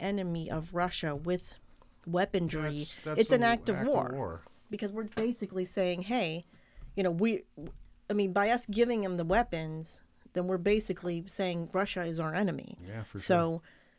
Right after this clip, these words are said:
Speaker 1: you know, that's what, so Russia can consider us an act of war.
Speaker 2: Yeah, whatever,
Speaker 1: And
Speaker 2: you know, I mean, you really need to start looking at this a little closer because this is super dangerous. I mean,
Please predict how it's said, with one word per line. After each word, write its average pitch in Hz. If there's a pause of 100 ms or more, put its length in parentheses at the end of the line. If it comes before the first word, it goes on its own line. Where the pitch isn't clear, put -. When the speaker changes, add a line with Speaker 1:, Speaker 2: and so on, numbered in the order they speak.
(120)
Speaker 1:
you 208
know, 180
that's 202
what, 180 (160)
so -
Russia 180
can 165
consider 175
us 160 (140)
an 165
act 156
of 151
war. 202 (360)
Speaker 2:
Yeah, 143
whatever, 165
Speaker 1:
And 120
Speaker 2:
you 127
know, 117 (2000)
I 131
mean, 156
you 202
really 139
need 123
to 104
start 107
looking 104
at 101
this 98
a -
little 95
closer 92
because 95
this 151
is 104
super -
dangerous. 87 (2000)
I -
mean, 98